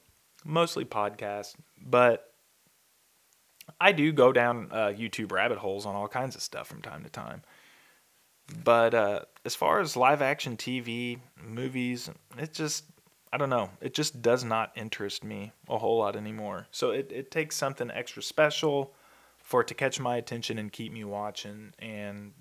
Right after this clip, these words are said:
uh, Raised by Wolves does that. It, it was really good. It was really good. And, uh, I mean, the la-, the last time I've been this excited for sci-, for something sci-fi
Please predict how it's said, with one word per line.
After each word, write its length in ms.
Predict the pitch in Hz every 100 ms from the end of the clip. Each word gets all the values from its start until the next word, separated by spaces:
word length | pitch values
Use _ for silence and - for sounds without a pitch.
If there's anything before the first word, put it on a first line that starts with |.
| - -
uh, 220 | 104 101
Raised 320 | 117 156 165
by 140 | 165
Wolves 500 | 160 147 151 139 - - _
does 260 | 117 120 110
that. 280 | 101 92 -
It, 240 | 104 - _ _
it 160 | 120 117
was 300 | 117 113 107
really 240 | 101 98
good. 260 | 92 78 65 - _
It 120 | 98
was 220 | 98 101 92
really 220 | 85 71
good. 320 | 65 65 - _ _ _ _ _ _ _ _
And, 520 | - 104 104 101 101 101
uh, 300 | 98 - - 131 _ _ _ _ _ _ _ - 139
I 40 |
mean, 140 | 165
the 100 | 170
la-, 180 | 143 151 139
the 120 | 123
last 340 | 151 196 -
time 480 | 147 160 147 113 110 _ _ _ _ _ _ _
I've 240 | 131 135 139
been 200 | 139 131
this 200 | 147 143
excited 720 | - - 117 131 110 98 101 _ _ _ _ _ _ _
for 440 | - 123 113 107 - _ _ _ _ _ _
sci-, 280 | - - 110 -
for 300 | 113 - 120
something 560 | 104 - - 151 156 120
sci-fi 800 | 104 110 127 156 123 98 95